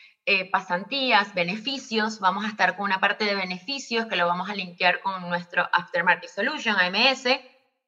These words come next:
también para clientas. Entonces, va a estar bueno. Creo que es una plataforma, eh, bastante interactiva a nivel del usuario, de la experiencia de usuario.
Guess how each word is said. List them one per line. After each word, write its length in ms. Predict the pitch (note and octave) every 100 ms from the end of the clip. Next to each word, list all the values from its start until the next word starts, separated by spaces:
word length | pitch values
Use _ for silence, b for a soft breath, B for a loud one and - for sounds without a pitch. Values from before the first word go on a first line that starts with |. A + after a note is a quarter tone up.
| -
también 260 | F#3 F#3+
para 200 | F#3+ F3+
clientas. 720 | F#3+ A#3+ C#4 C4+ B3+ C4 B3+ - _ _ _ _ _ -
Entonces, 440 | A3+ B3 C#4+ D4 - -
va 60 | -
a 40 |
estar 220 | - C#4+ C4
bueno. 280 | G3 F3+
Creo 160 | B3 C4
que 60 | D#4+
es 60 |
una 220 | D4+ C#4+
plataforma, 1200 | C#4+ C4+ G#3 A3+ A#3+ B3 B3+ C4 B3+ A#3+ G3+ D#3+ - - _ _ _ _ _ _
eh, 340 | - G#3+ G#3 G3+
bastante 480 | G3+ - D#4 D#4
interactiva 540 | D4+ C#4 G#3+ G#3+ B3+ B3
a 20 |
nivel 320 | A#3+ G#3 G#3
del 260 | A3+ A3 F#3+
usuario, 440 | F3+ - A#3 B3
de 60 | G#3+
la 60 |
experiencia 540 | G3+ - F#3+ G#3 G#3 G#3+
de 100 | F#3
usuario. 560 | F#3 A#3 A#3+ C4 C4